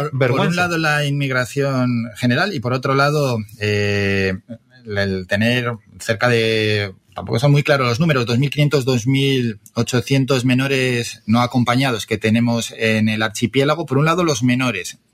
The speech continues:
Speaker 1: ¿Qué soluciones cree que hay que dar?
Speaker 2: Sí, efectivamente, los datos, eh, vamos, de hace prácticamente un año,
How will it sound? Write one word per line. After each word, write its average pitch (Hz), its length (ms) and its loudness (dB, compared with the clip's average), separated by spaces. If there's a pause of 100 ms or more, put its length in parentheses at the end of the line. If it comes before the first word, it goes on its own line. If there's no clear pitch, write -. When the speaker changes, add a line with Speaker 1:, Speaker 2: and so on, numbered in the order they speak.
(100)
Speaker 1:
¿Qué 123 120 2
soluciones 139 580 2
cree 135 260 2
que 107 320 0 (160)
hay 110 140 2
que 113 120 0
dar? 87 180 -4 (540)
Speaker 2:
Sí, 202 280 6
efectivamente, 170 440 2
los 135 140 2
datos, 165 380 0 (180)
eh, 127 640 0 (380)
vamos, 120 320 2 (200)
de 107 200 2
hace 147 600 0
prácticamente 139 1300 -2 (220)
un 143 160 2
año, 156 340 -2